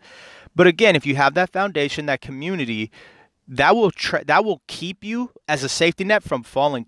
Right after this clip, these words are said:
too deep, too far. 'Cause if you have good, close personal friends, family members, those that love you,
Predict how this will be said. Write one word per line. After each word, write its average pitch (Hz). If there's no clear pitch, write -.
too 170
deep, 135
too 143
far. 117
'Cause 120
if 127
you 208
have 185
good, 143
close 151
personal 143
friends, 139
family 139
members, 151
those 131
that 123
love 117
you, 190